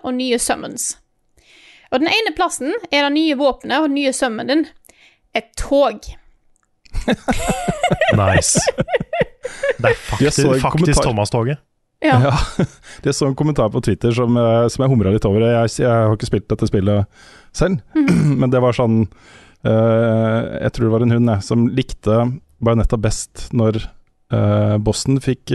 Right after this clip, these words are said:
Speaker 3: plass innenfor skjermen. <laughs>
Speaker 1: Ja.
Speaker 3: Ikke sant? At den ikke var så, ikke sant? Men med tog og en s-, boss som kanskje er utenfor skjermen, så det høres ganske sånn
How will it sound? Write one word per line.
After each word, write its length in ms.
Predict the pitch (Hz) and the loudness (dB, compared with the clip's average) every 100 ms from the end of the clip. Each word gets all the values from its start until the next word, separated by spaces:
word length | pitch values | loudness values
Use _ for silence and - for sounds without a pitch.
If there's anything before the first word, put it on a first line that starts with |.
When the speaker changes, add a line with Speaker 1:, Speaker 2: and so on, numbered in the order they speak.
| 123 | 0
Speaker 3:
plass 260 | 127 - | 0 -2
innenfor 420 | - 165 98 - 123 | -4 -2 0 0 0
skjermen. 400 | 110 104 147 120 | 0 2 0 -2
<laughs> 720 | - - - - - - 285 | -8 -20 -20 -4 -4 -2 -2
Speaker 1:
Ja. 240 | 302 453 698 740 762 698 659 | 0 0 0 0 -2 -6 -4
Speaker 3:
Ikke 260 | - - 147 | 2 2 4
sant? 200 | 160 - | 2 2
At 100 | 139 | 0
den 100 | 147 | 2
ikke 240 | 156 151 | 2 2
var 220 | 139 127 127 - | 2 2 0 -4
så, 240 | - - | -4 -2
ikke 120 | 135 127 | -2 -2
sant? 200 | 143 139 | -2 0
Men 260 | 139 139 | 0 0
med 300 | 139 131 131 | 0 0 0
tog 420 | - - 139 143 143 | -2 2 4 2 2
og 120 | 135 | 0
en 80 | 127 | 0
s-, 80 | - | -4
boss 300 | 131 123 - | -2 -2 -2
som 240 | - 131 | -4 -2
kanskje 540 | 131 - 117 123 120 117 - - - _ _ | 0 -2 -2 0 2 0 -4 -18 -20 _ _
er 140 | 160 | -2
utenfor 400 | - 135 - 117 | 2 0 0 -2
skjermen, 240 | 113 117 110 | 0 0 0
så 140 | 127 | 0
det 140 | 131 143 | 0 0
høres 300 | 135 110 - | 2 0 -2
ganske 300 | 139 123 - | -4 -4 -4
sånn 220 | 139 123 | 0 0